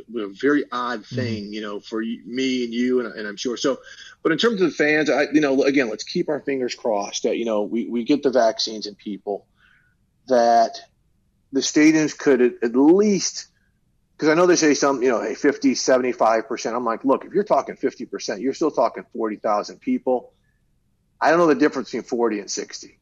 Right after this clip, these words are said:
Speaker 1: If it's shoulder to shoulder or
Speaker 2: Right.
Speaker 1: arm's length to arm's length, I mean, that many people,
Speaker 2: <laughs>
Speaker 1: you know, I, I don't know where you, <laughs> I mean, I, I just don't know where the, where the difference, um, would lie.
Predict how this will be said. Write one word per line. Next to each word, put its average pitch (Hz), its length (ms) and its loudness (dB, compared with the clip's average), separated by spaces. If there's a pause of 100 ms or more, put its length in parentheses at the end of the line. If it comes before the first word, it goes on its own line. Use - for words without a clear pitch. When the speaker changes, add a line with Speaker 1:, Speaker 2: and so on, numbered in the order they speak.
Speaker 1:
If 110 140 -6
it's 104 120 -6
shoulder 147 340 4
to 135 60 -2
shoulder 135 540 6
or 113 220 2
Speaker 2:
Right. 113 100 2
Speaker 1:
arm's 123 260 0
length 117 220 -4
to - 80 -8
arm's 107 300 -6
length, 107 260 -4
I 123 60 2
mean, 127 160 0
that 135 200 2
many 139 180 0
people, 117 580 0 (1300)
Speaker 2:
<laughs> - 460 -4
Speaker 1:
you 135 140 -4
know, 135 80 2
I, 117 220 4
I - 20 4
don't 131 120 2
know 131 100 2
where 120 140 4
you, 120 80 4
<laughs> 135 320 4
I 151 80 4
mean, 151 140 4
I, 143 200 6
I 143 100 4
just 131 140 -2
don't 139 140 2
know 139 120 4
where 131 120 6
the, 127 120 -2
where 127 180 0
the 120 80 0
difference, 123 640 -6 (160)
um, 107 380 -8 (220)
would 120 160 -6
lie. 107 440 -2